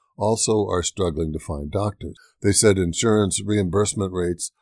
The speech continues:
are a far more pressing issue. The Republican state lawmaker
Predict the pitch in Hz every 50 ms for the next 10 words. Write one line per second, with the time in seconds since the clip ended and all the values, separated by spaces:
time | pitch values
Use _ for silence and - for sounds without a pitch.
0 | _ _ _ - 101 101 101 101 95 - - 123 117 117 117 117 117 104 90 82
1 | 85 87 85 - - 92 82 80 - - - - 78 73 73 67 - 101 98 95
2 | - - 76 73 - - _ _ _ _ _ - 95 92 95 87 - 110 104 101
3 | 98 - - 92 85 - - - 113 98 95 101 95 95 98 98 95 95 95 87
4 | - 98 95 82